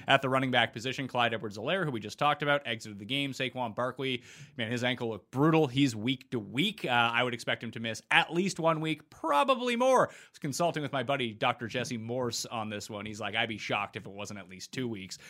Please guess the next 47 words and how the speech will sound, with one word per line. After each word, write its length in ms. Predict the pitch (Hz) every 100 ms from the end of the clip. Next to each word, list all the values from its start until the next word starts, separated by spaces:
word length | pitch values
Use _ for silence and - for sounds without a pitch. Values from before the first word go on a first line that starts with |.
| -
And 140 | 139 131
we'll 120 | 127
see 160 | 139
once 260 | 117 120 117
the 100 | 120
actual 280 | 107 117 110
M 160 | 113 104
R 180 | 101
I 160 | 104 104
ends 240 | 104 104
up 160 | 101 -
coming 260 | 107 101 104
out. 200 | 98 -
Damian 320 | 151 160 135
Harris 360 | 135 139 135 - - -
left 200 | 151 151
that 180 | 131 -
game 220 | 123 104
twice 640 | - - 113 147 165 -
with 140 | 143 139
a 40 |
chest 300 | 131 131 -
injury, 320 | 139 131 135
came 200 | - 131
back 260 | 113 117 -
the 60 |
first 240 | - 123 -
time, 200 | 120 110
then 100 | 113
had 140 | 110
to 80 | 104
leave 200 | 120 113
again. 320 | 113 123 120 - - _
Positive 520 | - 180 185 165 165 131
news 340 | 139 143 135 127
about 360 | 113 127 131
him, 160 | 123 120
at 100 | 113
least 180 | 117 -
from 180 | 101 92
what 200 | 117 117
Stevenson 640 | - 143 156 113 92 92
said 200 | - 92
after 200 | 85 -
the 120 | 87 87
game, 320 | 90 110 147
that, 180 | 101